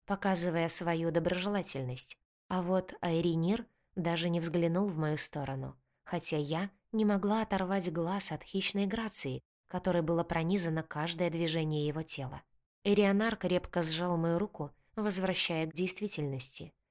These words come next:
Я с непониманием взглянула на его недовольное лицо. «Ниэра, позвольте проводить вас к столу». Голос Асура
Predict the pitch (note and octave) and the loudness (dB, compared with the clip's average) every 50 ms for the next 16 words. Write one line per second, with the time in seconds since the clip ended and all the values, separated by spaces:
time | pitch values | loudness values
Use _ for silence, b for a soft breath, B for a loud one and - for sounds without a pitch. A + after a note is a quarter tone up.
0 | _ _ _ _ - E3+ F#3 G3 F#3 - - F#3 E3+ - F3 E3 D#3+ E3 E3 F3+ | _ _ _ _ -4 0 2 2 2 2 2 0 0 2 2 2 2 2 2 2
1 | G3+ G#3 F#3+ E3 D#3+ D#3 D3+ D#3 D3+ E3 E3 E3+ E3+ E3+ F3 E3 D#3+ D#3+ D#3+ D#3+ | 2 2 2 2 2 0 0 -2 0 0 0 2 2 2 2 2 2 2 2 2
2 | D#3+ D3+ D#3+ D#3+ D#3+ D3+ E3 D#3+ D#3 D#3+ D#3+ D#3 D#3 D#3+ E3 E3+ F#3 F3+ - - | 2 2 2 2 0 2 0 0 0 0 0 0 2 0 0 0 0 -2 -2 -4
3 | D3 C3 C3 - _ _ _ _ _ _ _ _ _ _ _ _ _ _ - G#3 | -4 -6 -8 -12 _ _ _ _ _ _ _ _ _ _ _ _ _ _ 0 4
4 | G#3 G#3 G3+ F#3+ F3+ F3 F3 G3 G#3 G#3 - _ _ _ _ _ - - A#3 A3 | 6 6 8 8 6 6 4 2 0 -2 -6 _ _ _ _ _ -2 0 0 2
5 | G#3+ A#3 A#3+ C4 C#4 C4 - - C4 C4 B3 A#3 G#3+ G#3+ G#3 F#3 G3+ G3+ - - | 2 2 2 2 2 2 2 0 0 2 2 4 4 4 4 4 2 -2 -2 -2
6 | F#3 F3+ F3+ - - - - - - - F3 D#3 C#3+ C3 B2 C3 - _ _ _ | -2 0 0 0 -2 -2 -2 -4 -2 -2 -4 -4 -4 -4 -6 -8 -10 _ _ _
7 | _ _ _ _ _ _ - E3+ E3+ F3 D#3+ E3 D#3+ - - - - D3 C#3 - | _ _ _ _ _ _ -6 -2 -2 0 0 0 0 0 -2 -4 -4 -4 -2 -2
8 | - - D3+ E3 G3+ A3+ | 0 0 -2 -2 -2 -4